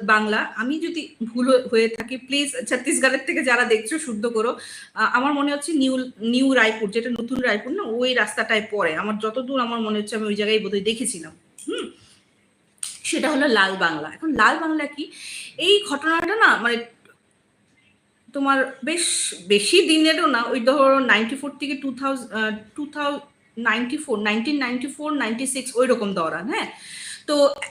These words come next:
নে-, নায়া রায়পুর যারা ছত্তিশগড়ে থাকেন, আহ, যেমন দোলাদি তো জানবেনই, নায়াপুর, নায়া রায়পুরের, আহ, এরিয়াটা কিন্তু এখনো ডেভেলপ হচ্ছে, পুরোপুরি কিন্তু ডেভেলপ হয়নি। Whereas, আহ, মানে দোলাদিরা যেখানে থাকেন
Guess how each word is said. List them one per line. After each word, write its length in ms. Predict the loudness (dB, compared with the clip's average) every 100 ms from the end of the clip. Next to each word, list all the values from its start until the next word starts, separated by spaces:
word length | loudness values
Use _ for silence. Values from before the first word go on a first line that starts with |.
| -2
নে-, 260 | 4 4 4
নায়া 400 | 2 4 4 4
রায়পুর 360 | 2 0 -2 2
যারা 180 | 4 4
ছত্তিশগড়ে 600 | 2 0 0 2 0 0
থাকেন, 560 | -2 -2 0 0 2
আহ, 60 | 2
যেমন 280 | 2 0 4
দোলাদি 380 | 6 6 2
তো 120 | -4 0
জানবেনই, 580 | 2 2 2 -2 -4 -10 -6 0
নায়াপুর, 540 | 2 2 -2 -4 -2
নায়া 260 | 2 2 2
রায়পুরের, 600 | 0 -2 -2 -2 0 2
আহ, 260 | 2 2 -4 -4
এরিয়াটা 380 | -2 0 -2 -2
কিন্তু 220 | -2 0
এখনো 340 | -2 -2 -4
ডেভেলপ 640 | 0 0 0 2 0 0 -4
হচ্ছে, 260 | -2 -2
পুরোপুরি 460 | -4 -4 -8 -6 -8
কিন্তু 280 | -4 -4 0
ডেভেলপ 380 | 0 2 0 0
হয়নি। 240 | -6 -6 -2
Whereas, 400 | 2 4 4 0
আহ, 680 | -6 -12 -12 0 2 4 2
মানে 300 | 0 0 -2 -10 -4
দোলাদিরা 520 | 2 4 4 4 4
যেখানে 360 | 2 -2 -2 -2
থাকেন 240 | -6 -6